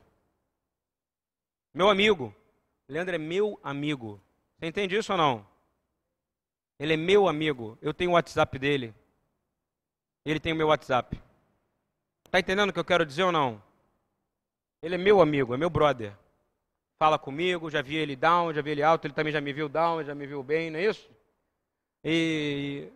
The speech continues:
o Leandro, nesse um ano, a gente conviveu com situações juntos, no qual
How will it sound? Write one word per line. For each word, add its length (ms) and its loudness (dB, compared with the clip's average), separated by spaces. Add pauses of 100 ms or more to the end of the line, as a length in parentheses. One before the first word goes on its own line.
(160)
o 100 -8
Leandro, 560 4 (1500)
nesse 260 0
um 120 4
ano, 420 2 (220)
a 100 -4
gente 180 -6
conviveu 340 -2
com 120 -10
situações 520 -4
juntos, 480 -12 (1200)
no 140 -4
qual 720 4